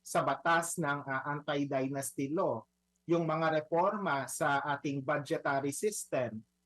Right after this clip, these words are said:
yung pagpapataas ng alokasyon para sa edukasyon, para sa kalusugan, at iba pang mga batayang serbisyo natin. Ah, nabalitaan ko, Juday, ah, ilang araw mula ngayon, tataas na naman yung presyo ng langis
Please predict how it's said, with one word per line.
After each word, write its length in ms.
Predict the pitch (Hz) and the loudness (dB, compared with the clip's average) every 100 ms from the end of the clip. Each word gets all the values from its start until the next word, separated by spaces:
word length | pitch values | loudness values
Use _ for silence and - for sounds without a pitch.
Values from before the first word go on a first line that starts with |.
| - | 0
yung 160 | 160 | 0
pagpapataas 800 | 156 170 170 165 165 160 156 156 | 2 0 0 0 0 2 2 0
ng 160 | 170 156 | 0 -2
alokasyon 880 | 156 151 147 - - 220 160 131 - | 0 -2 -2 -4 -2 0 0 -2 -2
para 240 | 135 135 | -2 0
sa 160 | 147 131 | -2 -2
edukasyon, 880 | 139 135 139 - 202 202 202 202 - _ _ _ 151 | -2 -2 -4 -2 2 4 4 0 -10 _ _ _ -2
para 240 | 139 139 | 0 0
sa 80 | 151 | -2
kalusugan, 960 | 151 147 147 196 196 185 180 175 170 | -2 -2 0 2 2 4 2 2 0
at 80 | 151 - | -4 -4
iba 160 | 151 147 | -2 0
pang 240 | 165 156 | 0 0
mga 160 | 151 143 | 0 0
batayang 480 | 143 143 143 143 | -2 -2 -2 -2
serbisyo 480 | 160 143 135 143 - | -2 -4 -2 -4 -2
natin. 560 | 170 208 202 127 117 120 - _ _ _ 156 | -2 -2 -2 -2 -4 -6 -14 _ _ _ 0
Ah, 240 | 156 160 | 2 4
nabalitaan 800 | 160 151 170 175 175 160 175 175 | 2 2 2 2 2 2 2 0
ko, 160 | 196 147 | -2 -2
Juday, 480 | 170 196 196 156 | -2 0 2 0
ah, 240 | 143 143 143 156 | 0 0 0 0
ilang 240 | 151 156 | 0 0
araw 320 | 151 156 151 | 0 2 2
mula 320 | 156 151 151 | 2 2 2
ngayon, 240 | 160 185 156 135 | 2 0 -2 -2
tataas 400 | 135 135 135 - | -2 -2 -4 -4
na 80 | 147 | -2
naman 320 | 151 165 151 | 0 0 0
yung 160 | 127 123 | -2 -6
presyo 320 | 139 127 143 | -6 -4 -4
ng 240 | 147 143 156 | -4 -2 -2
langis 560 | 180 175 170 170 - | 0 0 -2 -4 -8